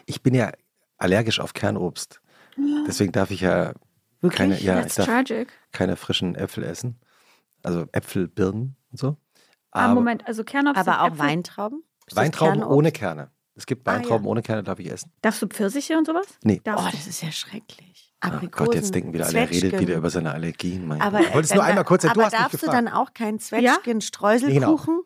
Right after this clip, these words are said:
Speaker 1: Genau. Also es ist so, tatsächlich die Allergene. Also ich bin erst seit fünfzehn Jahren darauf allergisch oder so, keine Ahnung.
Speaker 3: Wie
Speaker 1: Das
Speaker 3: alle Menschen.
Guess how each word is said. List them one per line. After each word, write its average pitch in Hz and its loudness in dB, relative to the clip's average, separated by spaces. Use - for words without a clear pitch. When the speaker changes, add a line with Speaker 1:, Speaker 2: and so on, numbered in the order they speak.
Speaker 1:
Genau. - -16
Also 104 -2
es 107 -4
ist 139 0
so, 127 4
tatsächlich 117 -4
die 123 -2
Allergene. 110 0
Also 98 -2
ich 98 -6
bin 110 0
erst 90 -4
seit 90 -4
fünfzehn 95 0
Jahren 87 2
darauf 80 -4
allergisch 85 -4
oder 90 -6
so, 101 -8
keine 90 -10
Ahnung. 95 -8
Speaker 3:
Wie - -2
Speaker 1:
Das - 0
Speaker 3:
alle 175 0
Menschen. 131 -12